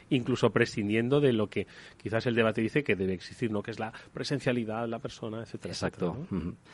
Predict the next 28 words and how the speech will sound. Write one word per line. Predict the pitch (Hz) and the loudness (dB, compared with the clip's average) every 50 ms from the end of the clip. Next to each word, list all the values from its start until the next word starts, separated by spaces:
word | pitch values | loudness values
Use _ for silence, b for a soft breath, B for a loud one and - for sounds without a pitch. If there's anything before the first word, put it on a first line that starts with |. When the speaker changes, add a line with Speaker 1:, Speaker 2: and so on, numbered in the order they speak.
| B B B B B B B - | B B B B B B B 6
Speaker 2:
Mira, | 107 95 87 | 6 6 8
por | - 92 | 6 4
ejemplo, | 92 - - 120 117 - 92 90 87 85 - | 2 4 4 4 4 6 4 4 4 4 0
hablando | - 101 98 95 101 101 107 110 120 | 0 0 2 4 4 4 6 4 4
también | 113 131 123 127 131 131 135 | 4 4 4 4 4 4 4
de | 135 135 131 120 | 6 4 4 4
tecnologías | - 117 104 107 101 98 92 - - 110 107 110 | 2 2 4 6 6 6 6 6 4 2 2 4
de | 123 | 2
inteligencia | 123 127 117 113 - 113 107 107 | 2 4 2 2 2 2 2 2
artificial | 101 107 95 - 90 - - - 120 120 113 117 120 107 | 2 2 0 -2 -2 -6 0 2 4 4 4 4 4 4
y, | 92 | 6
y | 87 90 92 85 90 87 87 85 85 85 85 85 85 85 87 | 6 6 4 4 4 4 4 4 4 4 2 2 0 0 -2
de | 85 92 92 | 0 0 2
la | 92 | 2
experiencia | 90 - - 87 85 98 101 - - 117 110 | 0 0 -2 0 2 2 2 4 4 4 4
de | 98 - | 4 4
cliente, | 95 90 101 113 117 110 - 92 - - B B B B B B B B B B - | 6 8 8 8 8 6 2 0 -2 -2 B B B B B B B B B B -2
y | 98 | 0
nosotros | 90 92 - - 104 107 95 | 2 2 2 4 2 2 4
tenemos | - 120 117 120 117 - | 4 4 4 4 4 4
un | 113 107 | 4 4
producto | - 101 104 110 113 - 101 | 6 6 4 4 4 6 6
ahora | 104 113 110 95 | 8 8 8 6
que | 90 | 4
es | 87 | 4
la | 90 92 | 4 4
hipoteca | 90 - 98 104 95 - 92 | 4 4 2 2 2 2 2
digital, | 90 80 - - 85 - 110 110 104 104 131 | 2 2 0 -2 -2 2 2 2 2 2 -2